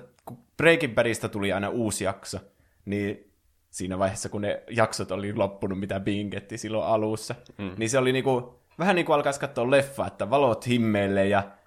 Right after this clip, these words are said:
Speaker 1: joku ehkä jotain popcornia siihen ja silleen niinku nautiskelee, niin katsoo sitä niinku kattomalla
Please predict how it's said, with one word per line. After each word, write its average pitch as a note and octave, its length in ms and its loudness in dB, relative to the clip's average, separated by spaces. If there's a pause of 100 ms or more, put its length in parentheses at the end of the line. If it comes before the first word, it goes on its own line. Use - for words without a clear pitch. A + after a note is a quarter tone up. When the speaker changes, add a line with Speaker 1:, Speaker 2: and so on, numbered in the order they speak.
(140)
Speaker 1:
joku A2+ 540 2
ehkä A2 260 -2
jotain G2+ 460 -2
popcornia F#2+ 760 -2
siihen F#2+ 420 -6
ja F2+ 80 -8
silleen G2 260 -2
niinku G2+ 180 -2
nautiskelee, A2 720 0
niin G#2 280 -6
katsoo B2+ 340 -2
sitä G#2+ 160 -6
niinku G#2+ 200 -10
kattomalla G2 720 -2